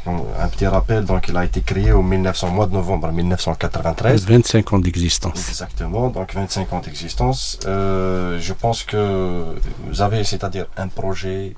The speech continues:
Speaker 1: c'est-à-dire un but à atteindre.
Speaker 2: Oui, dès que, d'ailleurs, déjà, même c'est vu, vous savez que la société civi-, euh, civile en Algérie, donc les gens qui l'activent réellement sur le terrain,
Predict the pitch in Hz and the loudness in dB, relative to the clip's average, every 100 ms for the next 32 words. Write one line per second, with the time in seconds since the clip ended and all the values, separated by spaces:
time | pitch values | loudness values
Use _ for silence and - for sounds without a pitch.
0 | - - 87 90 - 90 82 107 104 95 | -14 -10 -8 -8 -6 -6 -6 -6 -8 -8
1 | 87 - 101 101 - - - - - - | -6 -4 -4 -4 -10 -10 -10 -8 -8 -6
2 | - 247 110 107 104 95 113 120 101 92 | 4 6 6 4 2 4 8 8 8 4
3 | 104 95 104 95 98 117 135 95 - 95 | 2 6 6 6 4 4 4 2 2 2
4 | 85 92 113 85 87 87 - 101 127 127 | 2 4 4 4 0 -2 2 4 4 2
5 | 90 87 82 80 80 80 78 78 80 - | 2 2 2 0 0 -2 -2 0 2 2
6 | 107 - - 101 - 98 92 110 110 95 | 2 -2 0 0 2 0 4 2 4 2
7 | - 98 95 90 87 87 87 92 113 139 | 2 2 2 2 2 2 2 4 4 4
8 | 135 - - - - 101 - 101 92 113 | 2 -4 -12 -12 -4 0 4 4 6 4
9 | 107 - 98 - - 113 85 92 101 92 | 2 0 2 2 0 0 4 6 6 4
10 | 92 90 90 85 - 98 120 156 | 2 0 0 -2 -2 2 4 2